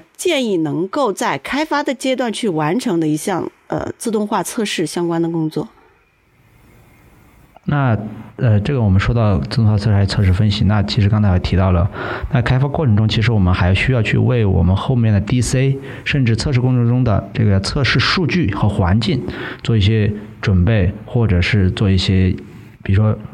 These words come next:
Speaker 2: 验证，它是不是能用，数据准备不准备好。那这部分在，特别是在大规模项目里面，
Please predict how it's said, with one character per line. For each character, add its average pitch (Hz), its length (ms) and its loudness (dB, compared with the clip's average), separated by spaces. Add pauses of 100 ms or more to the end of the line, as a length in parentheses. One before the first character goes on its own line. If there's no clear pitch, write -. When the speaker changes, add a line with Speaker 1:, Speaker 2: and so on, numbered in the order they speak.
(140)
Speaker 2:
验 139 180 2
证， 131 160 0 (220)
它 - 140 0
是 - 160 0
不 123 40 0
是 117 60 2
能 104 100 4
用， 143 320 0
数 - 140 -2
据 123 100 4
准 110 200 2
备 110 80 4
不 127 80 2
准 110 100 2
备 123 80 2
好。 104 240 0 (480)
那 - 80 0
这 185 160 0
部 147 80 2
分 113 260 2
在， 113 260 2
特 117 180 -2
别 110 100 4
是 120 60 2
在 117 80 2
大 117 240 0
规 110 120 2
模 110 80 4
项 110 140 2
目 101 80 4
里 98 60 4
面， 95 200 4